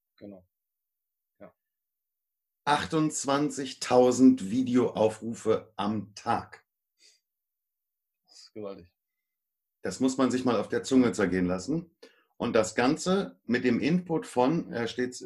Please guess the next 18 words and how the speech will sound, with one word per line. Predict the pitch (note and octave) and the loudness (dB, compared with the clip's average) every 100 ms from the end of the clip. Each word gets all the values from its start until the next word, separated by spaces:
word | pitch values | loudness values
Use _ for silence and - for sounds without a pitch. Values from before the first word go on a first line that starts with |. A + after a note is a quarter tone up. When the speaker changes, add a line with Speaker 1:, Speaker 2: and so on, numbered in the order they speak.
| A2 | -10
Speaker 2:
ja, | G#2+ A2 A2 - | -6 -4 -4 -8
er | - | -12
hat's | G2 - | -10 -8
hier | A2 | -8
geschrieben, | G#2+ C3 C#3 | -6 -2 -2
auch | A#2+ | -2
im | B2+ | -4
Media | B2 B2 A#2 | -4 -2 -2
Kit, | A2+ B2 B2 _ _ _ _ _ - | -2 -6 -8 _ _ _ _ _ -4
regelmäßig | G2+ C3+ E3+ D3+ C#3+ C3 C3+ B2+ _ - | 2 4 4 2 0 -4 -8 -10 _ -10
ein | A2 A2+ B2+ C3 C3+ - _ | -2 2 4 4 2 -6 _
Video | D#2+ F#2+ G#2 G2+ G2+ F#2+ G2 _ _ - | -14 -10 -8 -4 -4 -4 -8 _ _ -14
die | F2+ | -12
Woche. | - - _ _ _ _ _ _ | -12 -16 _ _ _ _ _ _
Speaker 1:
Ganz | G2 F#2 | -20 -20
genau. | G2+ F#2 _ _ _ _ _ _ _ _ _ _ _ _ _ _ _ _ _ | -20 -20 _ _ _ _ _ _ _ _ _ _ _ _ _ _ _ _ _
Speaker 2:
Halleluja. | - G#2+ A2 G2 D2+ C2+ - | -2 0 2 -2 -4 -8 -16
Seit? | - F#2 G#2 C3 - - | -6 0 2 2 -2 -20